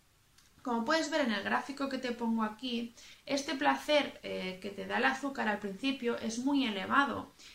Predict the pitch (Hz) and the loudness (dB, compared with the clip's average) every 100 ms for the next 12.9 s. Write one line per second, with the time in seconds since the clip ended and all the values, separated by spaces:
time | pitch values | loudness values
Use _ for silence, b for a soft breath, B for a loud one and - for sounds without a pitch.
0 | - 302 320 330 - 285 294 277 269 269 | -4 0 2 0 -4 -2 0 0 -2 -2
1 | 285 277 269 262 254 277 277 254 269 240 | -2 -2 -2 -6 -2 2 2 2 0 0
2 | 220 214 226 226 226 247 302 285 294 285 | 0 0 0 4 4 4 2 0 -2 -2
3 | 254 269 294 B B - 247 240 214 - | 6 6 4 B B -14 -2 0 0 -2
4 | - - 208 214 233 240 233 294 294 269 | -18 -8 -2 4 4 4 6 4 6 2
5 | 269 294 254 220 220 208 226 262 254 208 | 2 2 2 2 0 -2 -2 0 0 0
6 | 202 208 196 185 190 180 180 165 170 170 | -2 -2 -2 -6 -4 -4 -6 -8 -14 -16
7 | - 165 - 226 226 262 254 320 294 220 | -14 -16 -8 -8 -2 -2 -2 -2 -2 -2
8 | 214 190 196 202 202 185 180 - 185 180 | -2 -6 -2 -2 -2 -4 -6 -6 -6 -6
9 | 175 165 165 175 165 160 - - _ _ | -6 -8 -10 -14 -14 -14 -18 -20 _ _
10 | _ B B B B 277 285 320 302 277 | _ B B B B -2 4 6 6 4
11 | - 247 233 240 277 302 294 240 220 202 | 0 -2 -2 -4 0 0 0 -2 -2 -2
12 | 196 190 185 - - 294 269 277 294 | -2 -2 -4 -4 0 2 4 4 0